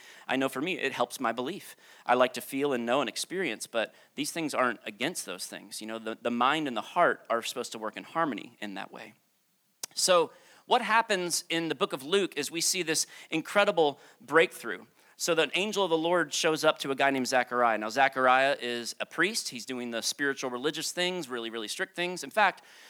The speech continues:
Justin, I thought about wearing my sweater 'cause it has bells on it, and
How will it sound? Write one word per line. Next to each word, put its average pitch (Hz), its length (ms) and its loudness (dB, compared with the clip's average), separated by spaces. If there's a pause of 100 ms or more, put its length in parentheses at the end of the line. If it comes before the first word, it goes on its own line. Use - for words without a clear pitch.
Justin, 170 280 0
I 151 60 2
thought 185 220 4
about 131 240 6
wearing 139 220 6
my 120 360 4
sweater 127 380 2
'cause 135 160 -6
it 139 40 -2
has 135 140 -2
bells 139 320 2
on 110 160 2
it, 123 180 -4
and 127 300 0